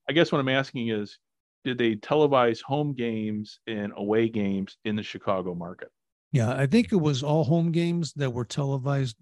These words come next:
Speaker 2: outside of Chicago, going as far as South Bend or, say, Beloit, Wisconsin.
Speaker 1: Okay.
Speaker 2: And I'm thinking there was one or possibly two channels in Chicago.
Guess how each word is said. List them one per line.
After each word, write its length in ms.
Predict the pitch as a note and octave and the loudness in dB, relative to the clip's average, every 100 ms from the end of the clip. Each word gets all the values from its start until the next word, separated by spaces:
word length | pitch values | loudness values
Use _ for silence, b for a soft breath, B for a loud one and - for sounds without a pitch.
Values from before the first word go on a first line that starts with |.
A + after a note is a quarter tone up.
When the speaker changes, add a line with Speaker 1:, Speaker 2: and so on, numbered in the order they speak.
| _ | _
Speaker 2:
outside 480 | D#3 D3+ - D#3 D3+ | 0 2 2 2 2
of 100 | B2 | 2
Chicago, 540 | - - - A#2 B2 A#2 | -2 -2 2 2 2 4
going 260 | C3+ C#3 | 4 4
as 120 | C3 - | 2 2
far 260 | C#3+ B2+ | 4 4
as 100 | A#2 | 4
South 280 | - C#3 C#3 - | 2 2 2 0
Bend 380 | C#3+ C#3 C3+ - B B B | 0 2 -2 -6 B B B
or, 100 | B2+ | 0
say, 220 | - D3 | 4 4
Beloit, 380 | C#3 C3 C#3+ D#3+ | 8 10 10 8
Wisconsin. 840 | C#3 - - D3+ C#3 - B2 A2+ B B B - | 4 2 2 2 2 0 -2 -2 B B B -4
Speaker 1:
Okay. 340 | F#2+ - F2+ _ _ - | -4 -4 -12 _ _ 4
Speaker 2:
And 140 | F3+ | 6
I'm 140 | E3+ D#3 | 8 8
thinking 340 | G#3 - F#3+ | 6 8 6
there 100 | E3+ | 6
was 220 | D#3 D3 | 4 2
one 260 | C#3+ E3 F#3 | 2 2 4
or 100 | E3 | 2
possibly 560 | - D#3+ D3+ - C#3 B2+ | 2 0 0 -2 -4 -4
two 280 | - F#3 | 0 0
channels 540 | E3+ - D3 C#3 C3 A2+ | 0 0 2 2 0 0
in 100 | C3+ | -2
Chicago. 720 | - B2 - C#3+ B2+ A#2 | -2 -4 2 2 2 0